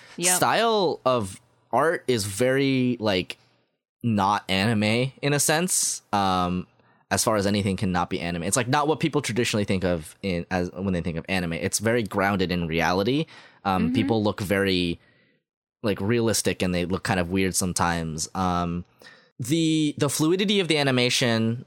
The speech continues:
Speaker 2: um, and it, it's done by Studio Madhouse. Studio Madhouse collaborated with Satoshi Kon to make pretty much everything that he, he did, and it's probably, like,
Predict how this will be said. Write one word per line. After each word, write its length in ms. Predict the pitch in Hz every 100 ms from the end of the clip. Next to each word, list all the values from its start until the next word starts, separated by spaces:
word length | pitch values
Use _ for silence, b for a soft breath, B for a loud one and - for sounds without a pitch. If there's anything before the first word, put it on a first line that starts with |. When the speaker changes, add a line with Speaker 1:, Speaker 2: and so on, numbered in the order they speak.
| -
Speaker 2:
um, 580 | 104 101 98 95 92 92
and 160 | 143 151
it, 120 | 165 165
it's 100 | 180
done 160 | 202 196
by 100 | 156
Studio 300 | - 131 117
Madhouse. 560 | 98 92 85 76 -
Studio 300 | - - 156
Madhouse 500 | 135 117 123 107 -
collaborated 460 | - 107 98 95 92
with 180 | 92 87
Satoshi 420 | - 90 - 87
Kon 200 | - 82
to 80 | 80
make 240 | 80 76 _ _ -
pretty 160 | 101
much 180 | 90 80
everything 360 | 80 85 82 78
that 120 | 78
he, 100 | 78
he 120 | 80
did, 280 | 76 73 69
and 300 | - 78 76 - _ _ B B B
it's 160 | - -
probably, 680 | - 156 185 170 165 143 - 113
like, 260 | 104 -